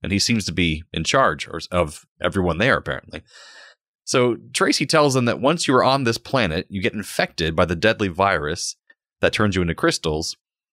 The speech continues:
and you only, only if you remain on the planet will you remain okay. Otherwise, if you go to your ship, you infect everyone there, and that's what his landing party did on his ship, and they went back to the ship, and everyone turned to crystals, and he was the last person left on the planet.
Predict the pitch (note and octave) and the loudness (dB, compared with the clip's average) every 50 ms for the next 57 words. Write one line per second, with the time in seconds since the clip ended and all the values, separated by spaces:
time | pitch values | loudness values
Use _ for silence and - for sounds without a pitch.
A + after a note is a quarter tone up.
0 | _ - F#2+ G#2 G#2+ G#2 C3+ D3 C3+ - - B2 C#3+ D#3+ C#3 C3 C3 B2 A#2 A2 | _ -2 0 2 4 4 4 2 2 0 0 0 0 0 0 0 2 2 4 4
1 | G#2+ A2 A#2 C3 C#3 C3 A#2 G#2 - - B2+ A#2+ A2 F2+ E2 E2+ - F#2+ F2+ F2 | 4 2 2 2 2 2 0 0 0 0 0 0 2 0 -2 -4 -2 0 0 2
2 | E2+ F2 F2+ G2+ G2+ F#2+ F2+ D#2+ D#2 - - C#3 A2+ - - B1 D2 F#2 G#2 G2 | 2 2 2 2 2 2 2 0 -2 0 0 2 2 0 -2 -4 -4 0 2 2
3 | F#2+ F#2 F#2+ E2+ - G2 F2 F2 G2 F#2+ F2+ F2 E2+ - - - F3 C#3 A2+ - | 4 2 2 0 -2 -6 0 2 2 2 2 0 0 0 2 2 4 2 2 2
4 | - G2 F2+ E2 E2+ - A2+ G#2+ - G2+ E2+ F2 E2 D#2 D#2+ F2 B2 C#3+ B2+ G#2 | 0 -2 -2 -2 2 0 0 0 0 -2 -2 -2 -2 -2 0 2 2 4 4 4
5 | G2+ G2+ F#2+ _ _ _ _ _ _ _ _ - - F2+ G#2 - - A2 F#2+ F#2 | 2 2 0 _ _ _ _ _ _ _ _ -6 0 0 0 0 0 0 0 0
6 | E2+ F2+ G#2 G#2+ G#2 G2+ E2 - F2+ E2 E2 D#2+ D#2 E2+ E2 D#2+ D#2+ F#2 F#2+ E2+ | 2 2 2 2 2 0 0 2 2 2 2 2 0 0 0 0 -2 -2 -2 -2
7 | - - E2 D2+ - - C#2+ C#2+ D2 D#2+ D#2+ D2 E2+ D#2+ D#2 - D2+ D#2 - - | -2 -2 -2 -4 -6 -6 -12 -8 -8 -8 -4 -2 -2 -2 -4 -4 -8 -6 -4 -4
8 | F2 E2 - D#2 D2+ D2 D2 D2+ D2+ D2 - C#2+ C2+ D#2 - - C#3 B2 - - | -4 -4 -4 -6 -8 -8 -6 -8 -8 -8 -8 -10 -10 -10 -2 -2 -2 0 2 0
9 | A2 G#2 G2 F2 E2+ F2+ F2+ E2+ - E2 D#2+ D#2+ D#2 - - - D#2+ D2+ - - | 0 0 0 -2 -2 -2 -2 -2 -2 0 0 0 0 -2 -4 -6 -6 -4 -4 -6
10 | D2 D#2+ G#2 G2 F#2 - - - _ - C#2 C#2+ C#2 C2+ - - C3 C#3+ D3 G#2 | -4 -2 0 -2 -2 -4 -10 -20 _ -10 -8 -8 -8 -8 -2 0 2 2 2 0
11 | - | -2